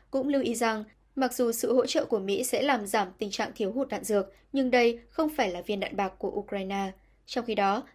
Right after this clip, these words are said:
một nhà phân tích quân sự Ukraine nhận xét khoản hỗ trợ trị giá sáu mươi mốt tỷ U S D có thể là khoản hỗ trợ cuối cùng trong năm nay. Đồng thời nói thêm rằng,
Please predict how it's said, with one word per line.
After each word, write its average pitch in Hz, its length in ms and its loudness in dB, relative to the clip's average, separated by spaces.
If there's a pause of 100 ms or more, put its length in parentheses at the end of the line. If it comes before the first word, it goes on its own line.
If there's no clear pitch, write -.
(100)
một 254 140 4
nhà 233 120 2
phân 233 180 -2
tích 339 180 0
quân 247 120 6
sự 254 280 2
Ukraine 220 460 -2
nhận 208 160 -6
xét 294 260 2 (260)
khoản 214 220 2
hỗ 233 180 -2
trợ 254 220 2
trị - 220 -4
giá 202 220 0
sáu 208 260 -2
mươi 262 160 2
mốt 320 220 0
tỷ 233 200 -2
U 208 100 0
S 233 140 -2
D 226 40 4 (400)
có 254 120 2
thể 254 180 2
là 190 120 -2
khoản 185 260 -4
hỗ 226 160 -2
trợ - 260 -2
cuối 202 140 0
cùng 214 300 2
trong 202 240 -8
năm 190 140 -8
nay. 196 260 -2 (500)
Đồng 233 160 -2
thời 226 240 4
nói 214 140 -4
thêm 240 140 0
rằng, 214 280 0